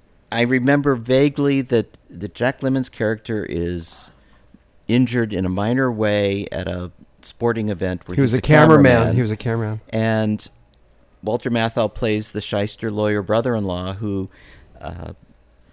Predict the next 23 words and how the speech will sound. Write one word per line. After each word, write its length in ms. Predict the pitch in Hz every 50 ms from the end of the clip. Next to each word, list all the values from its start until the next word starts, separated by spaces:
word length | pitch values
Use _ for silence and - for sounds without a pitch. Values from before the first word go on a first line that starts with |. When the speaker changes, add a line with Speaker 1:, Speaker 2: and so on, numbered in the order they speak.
| _
Speaker 1:
creates 520 | - - 127 120 113 113 113 110 - - -
this 180 | 113 101 -
big 440 | - - 87 - - 120 120 117 113
lawsuit, 560 | 107 104 98 98 98 - - - 92 95 -
and 160 | - 85 92 92
it's 140 | 90 -
all 320 | - 82 98 98 101 107 104
about, 480 | 92 87 98 95 92 92 - - - - _ _ - - - _ _ _ _
uh, 120 | - 90 - -
trying 240 | - 101 101 104 95
to 60 | 101
prove 440 | - - - 101 98 95 92 - -
that 160 | 92 85 -
Jack 280 | - 92 92 87 - -
Lemmon 400 | 98 92 92 90 90 90 90 90
wasn't 400 | 90 98 95 - - 95 - 90
as 160 | 85 78 85
injured 380 | 95 92 85 - 92 87 80
as 140 | 85 82 -
he 160 | - 92 87
pretended 580 | - - - 82 - - 98 95 90 82 85 -
to 100 | - 85
be. 320 | 76 - 80 76 78 85